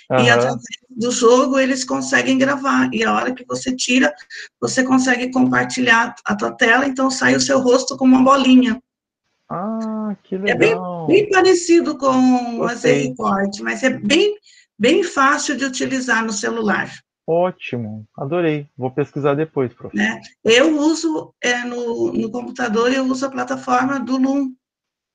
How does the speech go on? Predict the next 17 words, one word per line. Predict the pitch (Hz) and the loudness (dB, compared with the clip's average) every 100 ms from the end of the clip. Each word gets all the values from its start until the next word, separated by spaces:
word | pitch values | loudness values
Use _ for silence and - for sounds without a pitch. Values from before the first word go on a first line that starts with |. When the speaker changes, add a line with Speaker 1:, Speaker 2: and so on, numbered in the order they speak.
| - | 2
Speaker 2:
Loom, | 165 160 160 147 _ _ | 6 6 4 0 _ _
uhum. | 139 131 131 131 127 _ _ _ | -4 -2 -2 -4 -8 _ _ _
Speaker 1:
Tá. | - 175 208 202 _ _ _ _ | -10 -8 -8 -12 _ _ _ _
Speaker 2:
Tá, | 104 104 | -10 -4
esse | 135 127 | -4 2
eu | 156 | 2
ainda | 147 151 | 4 2
não | 147 | -2
experimentei, | 147 - 143 151 151 139 120 | -4 -4 -4 -6 -4 -4 -4
mas | 113 110 113 110 | -10 -14 -14 -16
já | 110 110 117 123 127 123 _ _ _ _ _ _ | -10 -8 -8 -8 -12 -20 _ _ _ _ _ _
na | 127 123 | 0 4
aula | 127 143 165 | 6 6 6
de | 151 | 2
tics | 156 - 170 165 | -6 -8 -10 -8
do | 160 | -4
mestrado, | 151 135 135 135 139 | -4 -2 0 0 -2